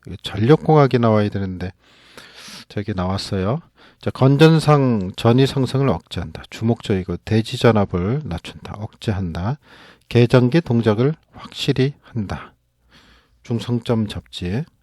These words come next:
그래야지 영상분 전류가 흐를 거 아니에요. 그죠? 그래야지 계전기가 동작하겠죠.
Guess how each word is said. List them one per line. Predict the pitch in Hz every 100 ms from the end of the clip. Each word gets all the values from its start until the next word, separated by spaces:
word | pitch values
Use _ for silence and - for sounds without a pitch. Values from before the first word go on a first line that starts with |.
| _ _
그래야지 | - 139 151 151 139
영상분 | 101 113 117 147 139 135 131 120
전류가 | 104 107 107 110
흐를 | 104 113
거 | -
아니에요. | 98 92 117 131 _ _ _ _ _ _ _
그죠? | _ - 135 165 _ _ -
그래야지 | - 87 87 - 127 151 - _ _ _
계전기가 | - 98 90 90 90 110 123 -
동작하겠죠. | - 101 92 90 78 -